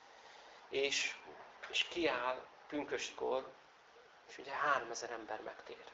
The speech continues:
Ahogy Péter feláll, bátran prédikál. És látjuk ugye az apostolok cselekedetének az elején, hogy, hogy mekkora egy, eh, egy, egy jellem lett Péter, egy, egy,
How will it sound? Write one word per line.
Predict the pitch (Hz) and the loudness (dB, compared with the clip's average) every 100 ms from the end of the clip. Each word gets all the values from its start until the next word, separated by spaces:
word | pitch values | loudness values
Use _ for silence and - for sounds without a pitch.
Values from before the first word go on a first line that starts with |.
| - - - - - - - - - - - | -18 -20 -20 -20 -20 -20 -20 -20 -20 -20 -14
Ahogy | - 113 120 - | -4 -2 -2 -2
Péter | 139 123 - 107 107 - | 0 0 2 4 2 2
feláll, | 143 120 110 113 | 4 6 6 4
bátran | 123 117 - 117 107 | 6 4 2 -4 -4
prédikál. | - 110 - - - - - - - - - - | -4 -4 -4 -8 -6 -6 -8 -14 -18 -16 -12 2
És | - | 12
látjuk | 151 139 - - | 12 12 6 2
ugye | 127 | 8
az | 135 | 12
apostolok | 139 - - 127 120 | 12 10 2 2 6
cselekedetének | - 139 123 120 123 123 | 10 10 10 4 2 -4
az | 123 | -4
elején, | 135 123 127 120 | 0 2 2 4
hogy, | 131 - - - - - - | 2 2 -14 -18 -18 -20 -18
hogy | - - | -16 0
mekkora | 156 170 165 - 127 123 120 | 6 6 6 6 10 10 10
egy, | 120 120 - - | 8 6 -6 0
eh, | 120 117 117 120 127 - | 0 0 -2 -4 -10 -10
egy, | - - - - - - - - - - - - - | -12 -12 -16 -16 -20 -20 -20 -20 -20 -20 -20 -20 -16
egy | - 123 | -6 2
jellem | 143 127 113 110 | 4 4 4 0
lett | 110 - | -4 -6
Péter, | - 117 - 135 139 | -8 -8 -6 -6 -4
egy, | 123 127 | -6 -6
egy, | 139 123 | -4 -4